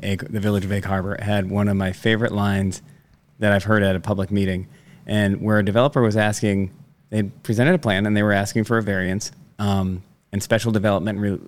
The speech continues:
relief for this condominium project. And after some debate and hearing some feedback from the village, he, they, he eventually said, "You know, I really just need some guidance on what you want us to do. I'd really like your feedback on different aspects of this." And eventually Emily Pitchford said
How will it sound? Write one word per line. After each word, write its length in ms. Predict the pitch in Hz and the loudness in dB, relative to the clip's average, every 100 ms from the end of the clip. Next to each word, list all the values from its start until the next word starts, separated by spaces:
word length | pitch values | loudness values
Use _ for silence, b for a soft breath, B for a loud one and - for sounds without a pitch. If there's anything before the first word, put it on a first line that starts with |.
| - | -4
relief 400 | 104 107 101 87 | 0 2 2 0
for 160 | - | -2
this 180 | 98 95 - _ _ _ _ | -2 -4 -10 _ _ _ _
condominium 420 | 131 110 196 117 | 0 2 2 2
project. 440 | 95 73 80 - - B B B B | -2 -6 -8 -12 -18 B B B B
And 400 | - 113 110 107 | 0 4 4 4
after 320 | 110 113 110 117 | 2 -2 0 -2
some 180 | 113 | 0
debate 460 | 101 104 139 139 131 | -2 2 2 2 2
and 160 | 101 101 | 0 2
hearing 260 | 117 113 | 2 2
some 180 | 104 107 | 0 -2
feedback 340 | 95 123 117 117 | -2 0 2 2
from 120 | 104 | -2
the 60 | 95 | 2
village, 300 | 123 120 104 | 4 4 0
he, 200 | 113 - - - | -6 -8 -16 -8
they, 120 | 104 | -6
he 140 | 113 | -2
eventually 340 | 113 113 117 113 | 0 0 0 -2
said, 220 | 117 104 B B B B B B | 0 -2 B B B B B B
"You 80 | - | 2
know, 80 | 143 | 4
I 60 | 139 | 6
really 280 | 131 208 | 4 4
just 220 | 190 160 - | 4 2 2
need 160 | 151 | 2
some 120 | 139 120 | 2 2
guidance 440 | 113 139 131 113 | 4 4 4 4
on 240 | 110 101 98 b b b b | 2 2 -2 b b b b
what 280 | - 123 151 | -2 2 4
you 140 | 151 | 6
want 300 | 123 123 127 | 6 6 6
us 100 | 123 117 | 4 2
to 120 | 117 | -2
do. 320 | 98 143 135 | 2 6 6
I'd 120 | 110 | 6
really 240 | 110 143 131 | 4 4 6
like 240 | 120 120 | 4 2
your 80 | 113 | -2
feedback 600 | - 143 131 120 110 110 | -2 -2 0 2 2 2
on 120 | 107 | 0
different 260 | 107 117 117 | 0 0 2
aspects 360 | 135 139 120 - | 0 0 -2 -2
of 80 | 101 | 0
this." 200 | 110 110 | 0 2
And 200 | 104 - | 0 0
eventually 600 | 107 113 120 - 117 104 - | 0 2 0 0 2 2 2
Emily 260 | 107 117 | 2 2
Pitchford 300 | 110 127 120 | 2 0 -2
said 240 | - 104 | 0 -2